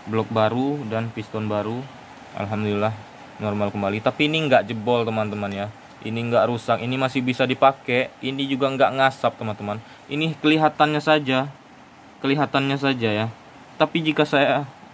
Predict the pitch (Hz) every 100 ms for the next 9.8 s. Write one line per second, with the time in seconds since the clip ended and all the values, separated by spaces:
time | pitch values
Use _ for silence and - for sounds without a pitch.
0 | - 135 131 135 127 135 131 127 131 117
1 | 127 165 175 131 156 170 175 139 131 123
2 | 120 123 113 107 123 - - - - -
3 | 127 123 131 131 135 131 131 127 113 113
4 | 120 - - - - - 120 - 123 120
5 | 120 117 117 113 110 107 107 117 - -
6 | - - - - - 110 104 98 98 -
7 | - - - 131 131 147 160 156 - 147
8 | 131 120 117 113 110 107 110 117 - -
9 | - - - - - - - 131